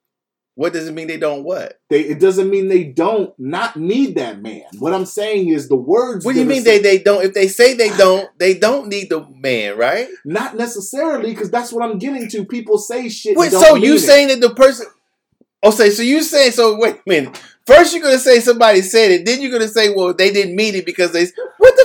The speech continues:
Speaker 1: fuck are you talking
Speaker 2: Have you
Speaker 1: about?
Speaker 2: ever argued with a female and she said some shit that she didn't mean? And she
Speaker 1: I've
Speaker 2: just said
Speaker 1: argued
Speaker 2: it
Speaker 1: with
Speaker 2: just for
Speaker 1: plenty
Speaker 2: the
Speaker 1: of people,
Speaker 2: Okay,
Speaker 1: male
Speaker 2: they,
Speaker 1: or
Speaker 2: they say it,
Speaker 1: female.
Speaker 2: they say it for the shock value, right?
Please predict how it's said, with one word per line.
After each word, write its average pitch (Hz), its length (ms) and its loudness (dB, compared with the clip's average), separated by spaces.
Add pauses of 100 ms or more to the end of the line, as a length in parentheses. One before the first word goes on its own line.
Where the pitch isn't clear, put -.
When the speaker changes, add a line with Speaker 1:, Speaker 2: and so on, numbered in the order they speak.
Speaker 1:
fuck 494 160 -4
are 508 60 4
you 480 240 2
talking 466 160 2
Speaker 2:
Have 403 140 4
you 247 60 0
Speaker 1:
about? 247 160 0
Speaker 2:
ever 226 80 -2
argued 202 520 0
with 190 80 6
a 185 60 2
female 180 480 -2
and 165 100 -4
she 175 160 -10
said 165 300 -6
some 151 160 -16
shit 156 340 -6
that 131 320 -10
she 160 240 -12
didn't 147 260 -4
mean? 143 460 -8 (100)
And 139 140 -6
she - 80 -4
Speaker 1:
I've 311 140 6
Speaker 2:
just 359 160 6
said 339 80 6
Speaker 1:
argued 320 140 2
Speaker 2:
it 302 60 4
Speaker 1:
with 294 120 8
Speaker 2:
just 175 140 2
for 311 60 4
Speaker 1:
plenty 370 200 6
Speaker 2:
the 349 80 6
Speaker 1:
of 330 80 -2
people, 226 400 2
Speaker 2:
Okay, 220 160 4
Speaker 1:
male 277 220 10
Speaker 2:
they, - 40 10
Speaker 1:
or 202 200 10
Speaker 2:
they - 100 8
say 302 160 6
it, - 20 2
Speaker 1:
female. 214 340 6
Speaker 2:
they 175 120 2
say 214 260 0
it 196 100 -4
for 185 100 -6
the 160 100 -6
shock 180 400 -6
value, 98 520 -10
right? 233 400 -4